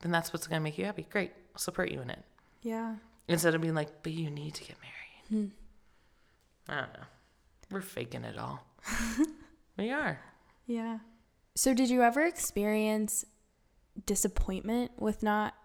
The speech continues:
Speaker 2: checking off those boxes in your twenties?
Speaker 1: Absolutely. There was, there was definitely a time I was in, like, two weddings, two weekends in a row, and then I was in another wedding. Like, so in, like, one year, I was, like, in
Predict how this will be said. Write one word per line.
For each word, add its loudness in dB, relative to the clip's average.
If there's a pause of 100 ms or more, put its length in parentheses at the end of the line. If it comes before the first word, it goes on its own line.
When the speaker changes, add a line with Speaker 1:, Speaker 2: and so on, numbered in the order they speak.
(200)
Speaker 2:
checking 4
off -2
those 6
boxes 0 (160)
in 0
your 0
twenties? -2 (460)
Speaker 1:
Absolutely. 2 (460)
There 6
was, 6
there 4
was 4
definitely 6
a 6
time 2 (500)
I 8
was 8
in, 6
like, 4
two 6
weddings, 6
two 0
weekends 2
in 0
a 0
row, 6
and -4
then -2
I 2
was 0
in -2
another 2
wedding. -2
Like, 0
so 6
in, 6
like, 2
one 4
year, 0
I -8
was, -6
like, -6
in -8